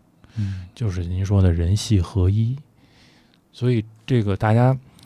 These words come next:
Speaker 2: 看各种史料，我觉得对京剧，包括我们今天聊到了一些挺敏感的这种娱乐的话题的时候，不要去带着一个戏谑的眼光去看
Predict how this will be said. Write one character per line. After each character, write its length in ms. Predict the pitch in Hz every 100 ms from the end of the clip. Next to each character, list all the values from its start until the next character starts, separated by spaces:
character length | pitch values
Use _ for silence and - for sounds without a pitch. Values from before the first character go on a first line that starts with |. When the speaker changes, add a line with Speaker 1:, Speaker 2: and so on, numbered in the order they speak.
| - _ _ _ _ -
Speaker 2:
看 200 | 131 113
各 240 | - 139
种 200 | 110 98
史 220 | 98 -
料， 180 | 90 95
我 160 | 90 90
觉 120 | 95
得 100 | 101
对 160 | 107 95
京 260 | 117 113
剧， 380 | 110 113 95 95
包 140 | - 110
括 40 |
我 100 | 104
们 100 | 87
今 160 | 95 107
天 100 | 110
聊 220 | 87 90
到 100 | 117
了 80 | 104
一 40 |
些 100 | 104
挺 180 | - 92
敏 220 | 87 98
感 200 | 135 92
的 300 | - 65 65 - - - - -
这 100 | -
种 180 | 92 95 95
娱 140 | 92
乐 200 | 117 143
的 80 | 98
话 300 | - 117 101
题 220 | - 98
的 120 | 104
时 140 | 101 -
候， 240 | 90 90 90 _ _ _ _ _ _ _ _ _ - - - - _
不 120 | 113
要 160 | 147
去 240 | 139 - 101
带 220 | - 117
着 80 | 92
一 160 | 95 98
个 260 | 95 95 - - - - - - - _
戏 340 | - - 180
谑 160 | 110 98
的 140 | 90
眼 120 | 92 101 104
光 260 | 101 101
去 240 | 107 - 104
看 480 | - - 156 90